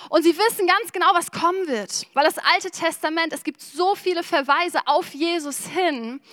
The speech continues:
Und sie zitieren aus einer Stelle von Micha fünf. Und sie wissen ganz genau, das wird der Messias sein. Aber aus irgendeinem Grund bewegt es sie nicht.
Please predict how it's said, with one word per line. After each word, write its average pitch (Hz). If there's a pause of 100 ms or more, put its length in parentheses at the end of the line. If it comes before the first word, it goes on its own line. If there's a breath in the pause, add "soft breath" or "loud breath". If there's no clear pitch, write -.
(320 loud breath)
Und 302
sie 311
zitieren 349
aus 320
einer 294
Stelle 330
von 294
Micha 311
fünf. 302 (320 loud breath)
Und 320
sie 339
wissen 403
ganz 381
genau, 370 (280 loud breath)
das 415
wird 370
der 320
Messias 349
sein. 190 (1600 loud breath)
Aber 320
aus 311
irgendeinem 403
Grund 330
bewegt 359
es 403
sie 294
nicht. 196